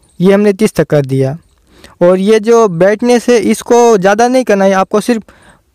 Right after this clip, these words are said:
पाँच परसेंट तक कर देना है, बस ये हो गया। और इसके बाद हमें जाना है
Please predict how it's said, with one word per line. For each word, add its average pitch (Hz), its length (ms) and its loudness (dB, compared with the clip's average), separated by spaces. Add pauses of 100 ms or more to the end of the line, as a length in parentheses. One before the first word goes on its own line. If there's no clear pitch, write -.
(200)
पाँच 233 240 0
परसेंट 208 380 -2
तक 175 120 -2
कर 160 160 0
देना 143 280 0
है, 156 180 -6 (200)
बस 160 280 -2
ये 165 180 2
हो 185 140 2
गया। 160 260 0 (600)
और 175 320 2
इसके 202 280 -4
बाद 214 260 -2
हमें 220 180 0
जाना 214 260 0
है 220 280 0